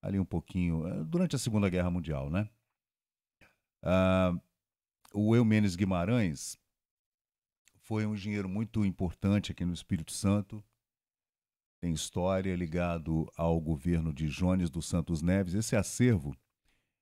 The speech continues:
é de Eumenes Peixoto Guimarães. Então, tem fotografias das obras do Cais do Porto de Vitória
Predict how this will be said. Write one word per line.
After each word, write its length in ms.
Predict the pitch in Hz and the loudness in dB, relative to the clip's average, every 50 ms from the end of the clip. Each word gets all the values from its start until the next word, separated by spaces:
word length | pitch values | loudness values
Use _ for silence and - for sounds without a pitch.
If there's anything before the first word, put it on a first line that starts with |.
| _ _ _ _ _ _ _ _ _ | _ _ _ _ _ _ _ _ _
é 420 | - 82 90 90 90 90 92 90 85 | -4 0 2 2 4 4 4 2 0
de 380 | 82 78 80 78 85 95 104 95 107 | -2 -4 -4 -2 2 2 4 4 6
Eumenes 720 | 113 123 110 110 123 135 143 147 139 139 131 - - - - - _ _ | 4 4 6 4 4 4 4 4 4 4 2 2 -2 -6 -8 -12 _ _
Peixoto 800 | - 117 98 90 - - - 113 113 113 110 113 - 113 110 - - _ - | 2 2 2 2 0 0 2 2 2 2 2 0 -2 -2 -2 -2 -6 _ -10
Guimarães. 720 | 80 82 110 110 107 104 92 73 71 64 - - - - | -2 2 4 4 4 4 2 0 -2 -4 -6 -8 -6 -2
Então, 540 | 95 95 85 - - 123 131 127 98 76 67 - _ _ _ _ _ _ _ _ _ _ _ _ _ _ _ _ | -2 -2 0 0 2 2 4 4 2 0 -2 -6 _ _ _ _ _ _ _ _ _ _ _ _ _ _ _ _
tem 160 | - 131 135 | 2 2 2
fotografias 1000 | 117 - 123 - 127 107 104 104 98 - - - 98 90 87 85 80 80 76 76 | 2 0 0 0 2 2 4 2 2 0 -2 -2 0 2 2 2 0 0 -4 -6
das 420 | 71 73 82 92 92 90 82 - - _ | -6 -2 0 0 2 0 0 -4 -6 _
obras 380 | - 117 120 120 101 104 104 90 | 2 2 4 4 4 2 2 0
do 100 | 95 95 | 0 -2
Cais 380 | - - - 104 104 104 98 85 | -4 -2 -2 0 2 2 2 0
do 80 | 95 | 0
Porto 400 | - - - 101 98 92 - - | -2 -2 0 0 0 0 -2 -4
de 100 | 78 82 | -8 -8
Vitória 680 | 80 85 82 - - 90 87 87 85 78 78 76 71 | -6 -6 -6 -4 -2 0 2 2 0 0 -2 -4 -6